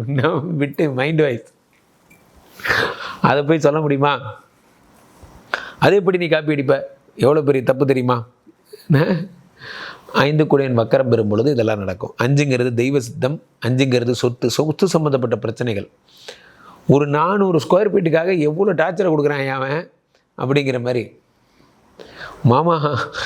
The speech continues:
இதயக்கனி எங்கடா? மாமா, இதயக்கனி இன்னும் எந்திரிக்கவே இல்லை மாமா, அடுத்து பாயசம் வரணும்னு வெயிட்டிங்கில் இருக்கான் மாமா."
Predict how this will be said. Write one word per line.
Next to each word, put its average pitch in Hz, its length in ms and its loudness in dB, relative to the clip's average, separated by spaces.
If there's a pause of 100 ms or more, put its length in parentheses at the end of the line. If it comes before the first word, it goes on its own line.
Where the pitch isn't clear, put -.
(120)
இதயக்கனி 147 580 2
எங்கடா? 135 460 2
மாமா, 143 540 -2 (460)
இதயக்கனி 156 480 2
இன்னும் 139 240 0
எந்திரிக்கவே 160 480 2
இல்லை 156 180 0
மாமா, 135 340 -4
அடுத்து 151 360 0
பாயசம் 151 440 0
வரணும்னு 139 340 -2
வெயிட்டிங்கில் 147 360 -2
இருக்கான் 131 60 -4
மாமா." 123 500 -6